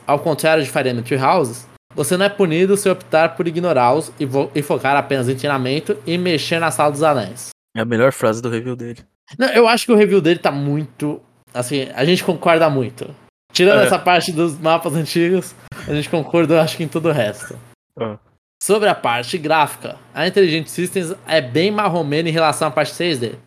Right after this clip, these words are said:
Speaker 1: E eles contaram com a ajuda da Koei Tecmo. Então, essa é a minha afirmação.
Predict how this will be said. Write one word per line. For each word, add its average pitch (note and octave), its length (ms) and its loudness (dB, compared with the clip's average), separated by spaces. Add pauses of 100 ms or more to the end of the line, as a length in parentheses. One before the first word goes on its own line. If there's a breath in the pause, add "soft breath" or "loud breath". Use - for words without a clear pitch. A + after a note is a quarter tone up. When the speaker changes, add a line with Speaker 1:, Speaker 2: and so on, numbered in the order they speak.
(280)
Speaker 1:
E C#3+ 100 2
eles D#3 180 4
contaram E3 480 2
com E3+ 100 0
a D#3 40 4
ajuda D3 280 0
da D#3 100 2
Koei F3 220 0
Tecmo. B2 460 -2 (460)
Então, B3 280 2 (120)
essa G#3+ 240 2
é F#3+ 100 -2
a F#3 40 0
minha F#3+ 300 0
afirmação. G3 540 0